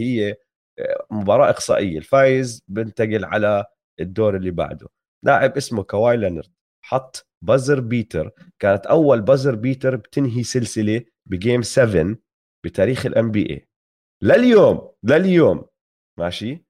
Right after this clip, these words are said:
من أفضل لحظات حياتي. وما عندي، لما ناس يحكوا لي: "أوجي، أنت شو أفضل لحظات حياتك؟" فوق تخريجي من الجامعة، فوق كل إشي صار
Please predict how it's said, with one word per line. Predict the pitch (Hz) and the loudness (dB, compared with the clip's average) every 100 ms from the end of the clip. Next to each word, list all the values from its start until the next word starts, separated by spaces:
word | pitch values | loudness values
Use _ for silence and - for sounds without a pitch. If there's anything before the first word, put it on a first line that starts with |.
| _ _ _ _ - | _ _ _ _ -8
من | 98 - - | -6 -4 -2
أفضل | 190 - 127 92 | -2 0 -2 -2
لحظات | 95 110 104 143 - | -4 -6 0 0 -2
حياتي. | - 131 90 - - _ _ _ _ - - 85 | -8 -6 -6 -8 -20 _ _ _ _ -20 -14 -8
وما | 95 143 156 | 2 4 4
عندي، | 127 165 143 117 - - | 2 -2 -4 -6 -8 -4
لما | 127 139 | 0 2
ناس | 165 196 180 | 4 4 2
يحكوا | 156 - 165 165 | -8 -6 -2 -2
لي: | 127 110 _ _ _ 131 | -2 -8 _ _ _ 0
"أوجي، | 160 135 139 - _ _ _ _ _ _ | 0 0 -4 -6 _ _ _ _ _ _
أنت | 151 170 139 | -6 -6 -6
شو | - 170 | -6 -8
أفضل | - 131 135 135 | -8 -6 -2 -2
لحظات | 120 117 131 131 | -2 -4 -2 -2
حياتك؟" | - 113 107 - | -4 -4 -4 -8
فوق | - 240 - | 2 2 2
تخريجي | 175 - 143 170 143 127 | -2 -2 -2 0 0 -2
من | 113 98 | -4 -4
الجامعة، | 80 98 123 117 92 95 87 _ _ _ - | -4 2 2 2 -4 -8 -10 _ _ _ -6
فوق | 175 214 151 - | -2 0 -2 -6
كل | 233 240 | -6 -6
إشي | 208 180 156 | -6 -6 -4
صار | - 139 123 | 4 6 6